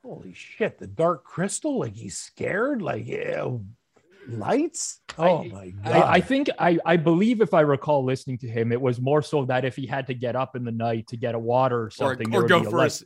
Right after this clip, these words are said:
Speaker 3: or
Speaker 1: Yeah,
Speaker 3: go
Speaker 1: just
Speaker 3: for a
Speaker 1: keep
Speaker 3: sip.
Speaker 1: your fucking bathroom
Speaker 2: Oh, yeah.
Speaker 1: light on, right? You don't need a light night in your room. Like,
Speaker 2: Or
Speaker 1: you
Speaker 2: you
Speaker 1: get
Speaker 2: just, you take the phone that's next to your bed
Speaker 1: Yeah, torch.
Speaker 2: and put on the flashlight like
Speaker 1: Yeah, put on
Speaker 2: every
Speaker 1: the
Speaker 2: other
Speaker 1: torch.
Speaker 2: human being on the planet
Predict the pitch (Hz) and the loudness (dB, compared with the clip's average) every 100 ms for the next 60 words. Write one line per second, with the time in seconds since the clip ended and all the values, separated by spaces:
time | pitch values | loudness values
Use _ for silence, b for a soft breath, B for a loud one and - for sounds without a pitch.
0 | - - 302 339 330 302 370 320 339 - | 2 6 8 6 6 8 8 8 6 6
1 | 339 320 330 311 311 339 349 156 302 220 | 4 6 2 4 6 8 8 6 4 4
2 | 202 180 175 170 160 156 175 269 381 392 | 8 8 8 4 2 0 0 0 -2 -2
3 | 254 170 135 147 160 156 165 160 139 110 | -4 -4 -4 -4 -4 -6 -8 -8 -12 -12
4 | 147 170 233 320 233 254 214 175 170 180 | -4 2 2 2 -4 -10 -2 4 4 6
5 | 196 160 185 - _ 170 147 135 160 170 | 4 4 0 0 _ -10 -10 -2 2 2
6 | 139 - 151 170 120 120 - 123 127 127 | 0 2 2 4 2 -4 -8 -4 -4 0
7 | 127 139 - 113 107 107 - 294 160 101 | 0 0 -4 -8 -6 0 6 8 6 0
8 | - 294 254 107 - - - 120 123 120 | 2 6 6 4 -8 -10 -4 -2 -2 -2
9 | - 139 131 131 113 - 147 156 - 110 | 2 4 4 2 -2 0 2 2 -2 -6
10 | 113 120 120 143 143 214 180 220 165 185 | -4 4 4 6 6 8 6 6 8 10
11 | 165 143 165 165 151 143 156 139 135 117 | 8 4 2 2 2 0 0 0 -2 -4
12 | - 175 135 113 127 | -4 -4 -4 -6 -12